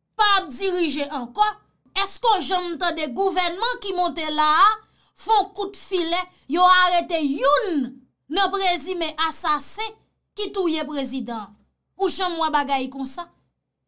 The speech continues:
E dwayen tribinal la g on jan, l frèt, frèt sou dosye a. Li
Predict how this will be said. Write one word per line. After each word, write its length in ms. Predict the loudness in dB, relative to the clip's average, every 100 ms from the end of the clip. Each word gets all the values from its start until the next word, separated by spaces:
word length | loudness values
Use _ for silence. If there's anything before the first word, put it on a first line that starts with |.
| -20
E 260 | -6 -2 0
dwayen 480 | 4 6 6 4 0
tribinal 560 | -2 2 4 6 4 6
la 100 | 4 4
g 60 | 0
on 140 | 2
jan, 180 | 0 0
l 60 | -2
frèt, 540 | -6 -2 -2 -2 -6
frèt 240 | -2 -2 -2
sou 160 | -6 -4
dosye 500 | -4 -4 -6 -4 -4
a. 60 | -6 _ _ _ _ -4
Li 140 | 2